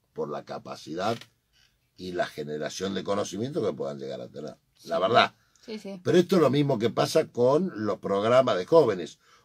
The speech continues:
Speaker 1: Uno no contrata a un joven porque el joven me salga menos, porque no pago tanto aportes, sino que ese joven tiene que estar preparado para el puesto que tengo. Y lo otro, tengo que tener trabajo. Si no tengo trabajo, nunca voy a contratar a un empleado,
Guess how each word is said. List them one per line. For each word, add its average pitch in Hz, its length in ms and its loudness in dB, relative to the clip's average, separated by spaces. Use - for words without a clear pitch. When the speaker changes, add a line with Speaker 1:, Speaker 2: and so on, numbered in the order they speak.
Speaker 1:
Uno 165 240 6
no 156 120 6
contrata 143 440 2
a 127 60 0
un 107 40 -4
joven 110 380 2
porque 95 220 -4
el 95 100 -4
joven 98 320 -2
me 85 100 -8
salga 76 360 -6
menos, 67 400 -14
porque 80 220 -8
no 85 180 -4
pago 85 300 -2
tanto 78 480 -4
aportes, 64 580 -10
sino 110 440 0
que 160 480 4
ese - 280 -10
joven 127 440 0
tiene 101 220 -8
que 92 80 -10
estar 104 220 -6
preparado 104 500 -2
para 78 180 -6
el - 80 -12
puesto - 340 -12
que 71 100 -12
tengo. 55 460 -16
Y 113 140 -2
lo 131 160 8
otro, 190 220 6
tengo 117 160 4
que 101 80 2
tener 92 160 -4
trabajo. 123 420 2
Si - 120 -12
no 135 140 -6
tengo 147 220 2
trabajo, 135 360 -2
nunca 120 240 -6
voy 107 100 -4
a 98 40 -6
contratar 95 380 -10
a 98 40 -8
un 101 80 -8
empleado, 135 460 -2